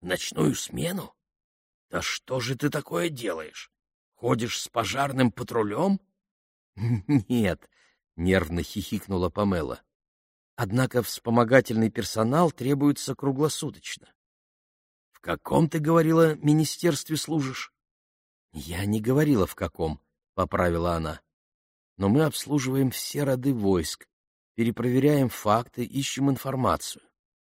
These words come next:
«Вот и славно!» Он взял ее под локоть и тихо произнес:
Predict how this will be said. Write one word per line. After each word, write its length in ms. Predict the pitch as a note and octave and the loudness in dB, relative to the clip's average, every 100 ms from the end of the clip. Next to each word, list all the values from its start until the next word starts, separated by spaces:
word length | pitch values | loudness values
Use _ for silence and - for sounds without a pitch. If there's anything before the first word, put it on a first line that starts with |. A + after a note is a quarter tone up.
| _ _ _ - | _ _ _ -6
«Вот 260 | D#2 - | -4 -4
и 40 | F#2 | -6
славно!» 680 | - A#2+ C#3+ B2 E2 C2 _ _ _ _ _ - | -6 -4 -2 -2 -6 -12 _ _ _ _ _ -6
Он 160 | G2 G2 | -2 -2
взял 300 | E2 G2+ F2+ | 0 0 0
ее 280 | F2 F2+ | 0 -2
под 220 | F2 E2+ D#2 | -2 -6 0
локоть 500 | G2+ A#2 A2+ - - | 4 4 2 -8 -10
и 120 | G2 | -12
тихо 340 | - A2 - | -8 -8 -4
произнес: 680 | G#2 G2+ G2+ F2+ F2+ - - | -4 -2 -2 -2 -4 -6 -12